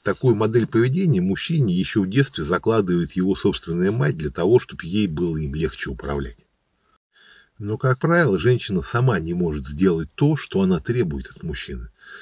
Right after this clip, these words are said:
Например, мать требует от своего сына, чтобы он был круглым отличником, хотя сама она училась на тройке.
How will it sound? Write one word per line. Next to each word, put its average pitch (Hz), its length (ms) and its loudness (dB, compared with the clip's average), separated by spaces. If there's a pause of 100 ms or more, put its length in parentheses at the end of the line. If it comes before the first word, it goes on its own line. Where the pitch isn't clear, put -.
(160)
Например, 135 460 0
мать 110 300 0
требует 98 460 0
от 78 100 0
своего 95 240 0
сына, 127 300 2
чтобы - 300 -4
он 85 80 2
был 85 160 -2
круглым 82 440 -4
отличником, - 580 -8
хотя - 320 -4
сама 135 360 2
она 135 160 2
училась 95 500 0
на 87 100 -2
тройке. - 460 -8